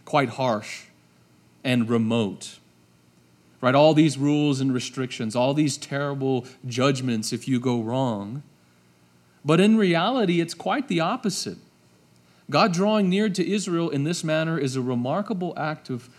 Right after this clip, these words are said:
hospitality. God wants to be near his people.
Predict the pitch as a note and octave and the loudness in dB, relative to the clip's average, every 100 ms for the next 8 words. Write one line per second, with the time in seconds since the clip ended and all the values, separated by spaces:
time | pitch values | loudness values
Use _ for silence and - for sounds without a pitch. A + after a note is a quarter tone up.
0 | - - C#3 C#3 - C#3+ - D3 D3 - | -20 -10 -8 -8 -8 -12 -10 -8 -8 -12
1 | B2+ _ _ _ _ _ _ _ _ _ | -18 _ _ _ _ _ _ _ _ _
2 | _ - - E3 G3 D3 F#3+ F3+ - F3 | _ -20 -6 0 0 2 -2 -2 -6 -6
3 | F3+ F3 E3+ F#3 E3 E3 - A3+ A3+ - | -4 -4 -2 -2 -2 -4 -6 -8 -8 -10